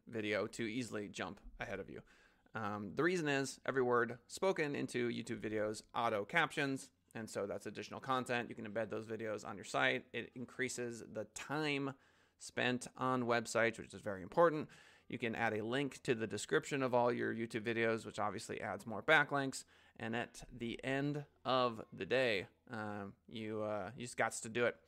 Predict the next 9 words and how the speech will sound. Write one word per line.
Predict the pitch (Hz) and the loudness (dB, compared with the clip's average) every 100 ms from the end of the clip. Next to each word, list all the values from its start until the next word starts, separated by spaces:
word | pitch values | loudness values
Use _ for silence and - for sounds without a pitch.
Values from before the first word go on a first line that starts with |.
| - - _ | -20 -20 _
Shout | - 196 | 6 8
out | 214 - | 8 6
to | 135 | 2
Maximiliano | 127 139 165 - - - _ _ - 120 151 180 147 160 120 117 | 4 6 6 4 -4 -6 _ _ -8 2 4 4 4 4 4 6
Lopez. | 139 175 110 98 107 - - _ _ _ _ _ _ _ _ _ _ _ _ _ _ _ _ _ | 4 4 0 -2 -2 -8 -14 _ _ _ _ _ _ _ _ _ _ _ _ _ _ _ _ _
Shout | _ - - 143 160 | _ -14 -2 0 2
out | 170 175 - _ _ | 0 -2 -12 _ _
to | - | -10
Maximiliano | 110 107 123 151 - 113 107 123 135 131 131 131 | -8 -4 -6 -6 -8 -8 -6 -4 -4 -2 -2 -2